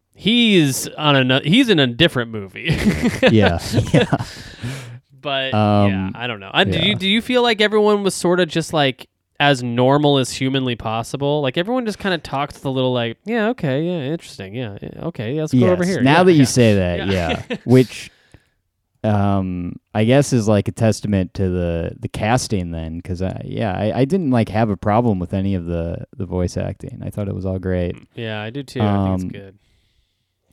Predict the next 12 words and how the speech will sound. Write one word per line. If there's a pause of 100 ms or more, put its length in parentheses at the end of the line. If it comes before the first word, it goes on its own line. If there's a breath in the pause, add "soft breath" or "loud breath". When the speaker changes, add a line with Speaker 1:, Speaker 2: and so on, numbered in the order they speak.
(720 soft breath)
Speaker 2:
So
C
G
I
was
only
used
once,
uh,
in
the
film,